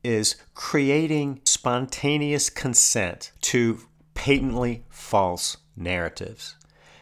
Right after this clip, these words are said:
And I talked about that in the context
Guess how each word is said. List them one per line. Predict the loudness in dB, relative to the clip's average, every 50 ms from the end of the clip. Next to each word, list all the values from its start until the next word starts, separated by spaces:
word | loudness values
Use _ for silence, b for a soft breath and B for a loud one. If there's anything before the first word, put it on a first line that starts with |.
| b b b b
And | -10 -8 -6 -4 -4 -4
I |
talked | -4 0 2 2 2 2
about | 2 2 2 2 2 0
that | 0 0 0 -2
in | -4 -6
the | -8 -8
context | -6 -4 -2 -2 -2 -4 -4 -4 -4 -4 -4 -2 -4 -4 -6 -6 -8